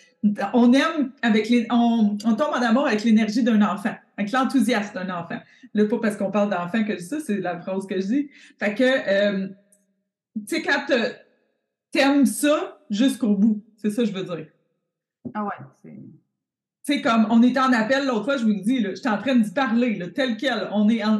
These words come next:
Speaker 1: en un à un, en individuel. Elle, ça a sonné à la porte, elle s'est levée, elle est partie. Elle est allée chercher le bébé. Là, je suis comme, « Allô ? T'es-tu encore là ? » Tu sais, c'est vraiment, ça passe avant tout.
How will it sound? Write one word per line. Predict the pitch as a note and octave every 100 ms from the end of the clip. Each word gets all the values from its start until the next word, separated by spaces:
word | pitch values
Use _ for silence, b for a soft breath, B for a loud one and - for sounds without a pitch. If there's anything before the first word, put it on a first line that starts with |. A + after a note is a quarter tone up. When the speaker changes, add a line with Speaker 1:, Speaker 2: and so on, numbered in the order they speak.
| G#3+
Speaker 1:
en | G#3 G#3
un | C#4+
à | C4+
un, | A#3+ C4+
en | - G#3
individuel. | C4 G#3+ A3 G#3+ A3 B3+ B3 F#3
Elle, | G3+ - _
ça | -
a | C#4+
sonné | C#4+ C4
à | C4+
la |
porte, | A3 C4
elle | C4 G#3
s'est | A3+
levée, | G#3
elle | B3+
est |
partie. | G3 E3+ - C#4 - _ _ _ _ _ -
Elle | G#3+
est |
allée | A3+ A#3+
chercher | A3+ G#3+ B3
le | A3
bébé. | G3 G#3 G#3+ D3+ - _ _ -
Là, | B3
je |
suis | B3+
comme, « | A#3+ G#3+ G#3
Allô ? | F#3 F3 G#3+ F#4 - - _ _ _ _
T'es-tu | - A#3 -
encore | G3+ G3+ G3+ F#3+
là ? » | D#4 D5+ - _ _
Tu | A#3+
sais, | C4 C4+
c'est | G#3+
vraiment, | G#3 G#3 B3+ C#4
ça | G#3+ -
passe | A#3 A3+
avant | F#3+ F#3 F3
tout. | A3+ G#3